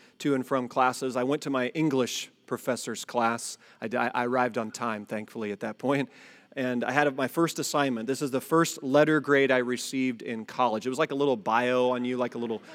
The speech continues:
mini bio. So there it was. There's the bicycle. There's a, that's not actually my bike. That's a good image of what my bicycle looked like. But there's the first letter grade I received in college,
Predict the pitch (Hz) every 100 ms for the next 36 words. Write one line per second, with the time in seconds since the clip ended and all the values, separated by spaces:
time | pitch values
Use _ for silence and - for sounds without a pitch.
0 | - 120 131 135 123 127 131 131 131 -
1 | - - - - - _ _ _ _ _
2 | - - 143 131 185 214 185 160 127 113
3 | 104 156 165 175 170 147 170 175 - 190
4 | - 175 165 160 165 160 165 143 165 175
5 | 196 196 160 170 - 202 185 180 180 165
6 | 151 143 180 175 165 143 139 143 143 139
7 | 143 - 147 151 135 120 117 151 - -
8 | 127 127 - _ _ _ _ _ _ _
9 | 123 151 156 - 147 143 - - 180 180
10 | - - _ 143 160 165 143 151 147 139
11 | 135 123 - 131 120 113 110 107 101 -
12 | -